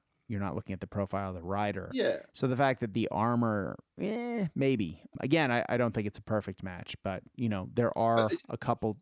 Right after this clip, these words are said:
Speaker 1: of monsters to choose from.
Speaker 2: Yeah, but a, a Dewback is a, is a better fit in terms of size. I was thinking Tauntauns just in terms of fitting with a legal rebel list, but, um,
Speaker 1: Yeah.
Speaker 2: uh,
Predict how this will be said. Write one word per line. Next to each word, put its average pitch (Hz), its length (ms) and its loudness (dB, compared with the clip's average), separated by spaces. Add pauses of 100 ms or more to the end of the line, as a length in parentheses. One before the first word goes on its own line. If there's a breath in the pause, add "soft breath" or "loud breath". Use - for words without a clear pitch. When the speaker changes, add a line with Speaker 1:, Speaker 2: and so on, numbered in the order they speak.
Speaker 1:
of 95 140 -8
monsters 127 640 2
to 135 100 -10
choose 196 280 -2
from. 92 340 -8 (1080)
Speaker 2:
Yeah, - 240 6 (220)
but 160 100 0
a, 180 160 4
a - 20 4
Dewback 208 380 4
is 170 100 0
a, 139 140 2 (220)
is 139 100 -4
a 143 60 0
better 131 200 2
fit 135 220 -2
in 127 80 -8
terms 127 240 -2
of 110 80 -4
size. - 640 -2 (340)
I 139 60 4
was 165 100 6
thinking - 240 0
Tauntauns 131 460 2
just 135 160 -2
in 131 80 2
terms 110 260 2
of 110 80 -2
fitting 117 300 4
with 110 120 6
a 107 60 6
legal 113 460 6 (400 loud breath)
rebel 120 320 8
list, - 400 4
but, - 220 4
um, 113 320 6
Speaker 1:
Yeah. 82 140 -4 (920)
Speaker 2:
uh, 120 200 6